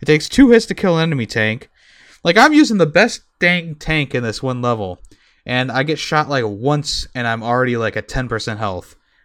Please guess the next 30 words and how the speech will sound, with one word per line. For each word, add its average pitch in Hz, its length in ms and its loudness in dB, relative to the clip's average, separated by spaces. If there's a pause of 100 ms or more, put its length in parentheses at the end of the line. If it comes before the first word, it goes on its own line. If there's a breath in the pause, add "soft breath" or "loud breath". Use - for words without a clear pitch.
And 127 80 -2
I'm 151 120 2
like, 151 280 0
"Okay, 135 280 0
how 131 180 0
am 202 80 0
I 196 60 0
supposed 175 280 -4
to 135 60 -2
beat, 120 480 -6
<laughs> - 80 -12
like, 151 320 2 (220)
keep 190 200 0
a 156 120 4
tank 147 400 -2
for 131 180 -4
the 117 80 0
rest 131 240 -2
of 127 40 -2
this 113 120 -8
level 131 300 -2
or 104 120 -2
whatever 110 360 -2
they 110 80 -2
want 107 240 -6
you 107 80 -6
to 104 100 -6
do 117 360 -2 (560 soft breath)
when 117 260 -2 (180)
literally 123 720 0